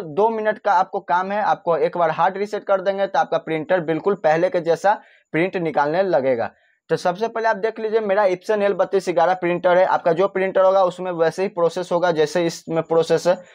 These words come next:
तो सबसे पहले आप देख सकते हैं यहाँ से आपका इंक का डिब्बा दिखेगा, आप इसको ओपन कर लीजिएगा।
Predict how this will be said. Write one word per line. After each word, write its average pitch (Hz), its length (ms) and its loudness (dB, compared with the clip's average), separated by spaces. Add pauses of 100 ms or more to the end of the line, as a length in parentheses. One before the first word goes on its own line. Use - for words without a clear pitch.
(300)
तो 156 80 0
सबसे 185 320 2
पहले 220 380 2
आप 185 180 2
देख 196 220 -2
सकते 214 320 -2
हैं 214 120 2
यहाँ 185 240 2
से 196 100 0
आपका 190 200 2
इंक 190 260 -2
का 202 160 4
डिब्बा 175 300 0
दिखेगा, 185 360 0
आप 170 160 0
इसको 175 260 0
ओपन 165 240 0
कर 135 140 0
लीजिएगा। 113 440 -2